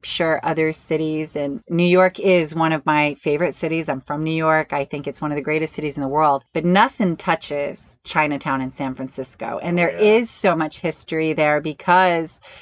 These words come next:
Speaker 1: there were so many early immigrants from China in, in that part of the country. And it was really cool.
Speaker 2: Yeah, you are, you are not in the U S A when you're there. It's
Speaker 1: When you go into Chinatown there, you feel like you're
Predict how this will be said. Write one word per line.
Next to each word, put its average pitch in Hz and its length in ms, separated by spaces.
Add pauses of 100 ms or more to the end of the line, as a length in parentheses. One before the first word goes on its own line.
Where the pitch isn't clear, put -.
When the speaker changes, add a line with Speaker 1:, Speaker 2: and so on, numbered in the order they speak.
(180)
Speaker 1:
there 165 160
were 165 100
so 175 340
many 160 440
early 165 420
immigrants 151 580
from 156 200
China 160 640
in, 151 380
in 147 320
that 151 240
part 156 180
of 143 60
the 143 80
country. 151 680
And 180 160
it 285 160
was 202 280
really 147 580
cool. 160 280
Speaker 2:
Yeah, 131 200
you 123 360
are, 117 400 (200)
you 135 280
are 113 100
not 120 380
in 110 180
the 107 100
U 104 240
S 101 220
A 90 340
when 110 260
you're 98 280
there. 92 360
It's - 540
Speaker 1:
When 185 180
you 220 120
go 285 160
into 220 180
Chinatown 175 480
there, 156 120
you 156 120
feel 175 240
like 160 180
you're 151 400